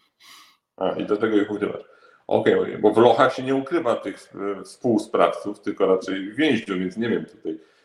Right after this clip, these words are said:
To E, no i pozew został złożony, czekamy na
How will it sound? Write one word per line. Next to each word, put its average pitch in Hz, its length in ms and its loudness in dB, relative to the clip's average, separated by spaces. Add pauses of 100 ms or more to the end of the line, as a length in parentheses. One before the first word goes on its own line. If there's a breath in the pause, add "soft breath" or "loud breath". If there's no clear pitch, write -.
To 85 280 0 (1120 loud breath)
E, 120 260 4
no 175 240 4
i 190 80 0
pozew 202 320 6
został 175 280 0
złożony, 143 380 -4
czekamy 143 380 -2
na 120 260 -2